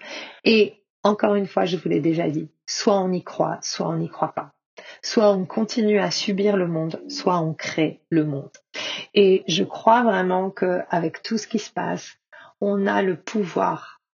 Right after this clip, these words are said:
de révolutionner notre collectif, euh, individuellement, chacun là où on est, si on décide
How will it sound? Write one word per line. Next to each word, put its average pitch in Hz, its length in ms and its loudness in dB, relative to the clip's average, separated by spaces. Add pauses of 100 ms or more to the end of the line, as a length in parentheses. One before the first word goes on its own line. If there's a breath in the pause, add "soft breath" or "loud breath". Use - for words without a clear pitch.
de 185 160 -2
révolutionner 170 1000 2
notre 175 320 -4
collectif, - 920 -6 (440 loud breath)
euh, 185 120 -2 (140)
individuellement, 180 920 0
chacun - 760 -4
là 185 360 2
où 175 160 -2
on 165 200 -2
est, 160 320 -4
si - 280 -4
on 175 120 -2
décide 180 760 -2